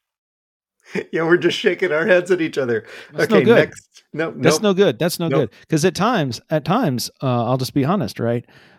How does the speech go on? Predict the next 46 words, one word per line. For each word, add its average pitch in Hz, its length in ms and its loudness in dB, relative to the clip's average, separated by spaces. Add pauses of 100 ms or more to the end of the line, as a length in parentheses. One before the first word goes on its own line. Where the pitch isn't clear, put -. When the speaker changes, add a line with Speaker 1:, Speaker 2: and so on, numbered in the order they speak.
(120)
Speaker 2:
Like, 127 440 2
I 160 140 4
have 185 140 2
tried 160 180 2
to 151 80 2
explain 135 460 -4
some 160 180 -6
things 156 300 -2
to - 80 -6
Lisa 135 340 2
that 123 140 4
I'm 117 100 2
like, 104 240 -2
"Okay, 135 160 -2
so 113 140 -2
here's 175 200 0
what 156 60 0
I'm 107 80 0
thinking." 113 460 -4
And 117 120 -6
I 120 60 -4
kind 120 160 -4
of 107 80 -2
explain 107 340 -4
it 139 100 0
to 151 100 -2
her, 175 160 2
and 127 140 -4
she's 139 220 0
like, 127 200 4
"It 175 120 0
must 226 280 -2
be 120 240 0
a 123 100 -4
nightmare 123 400 -2
to 101 80 -6
be 107 140 -4
in 98 100 -6
your 101 140 -8
head." 90 340 -10 (720)
Like, 151 640 2 (160)
wha-, 160 240 4
like, 170 300 2
she's - 240 0
gotten 190 260 -2
glimpses 147 720 -2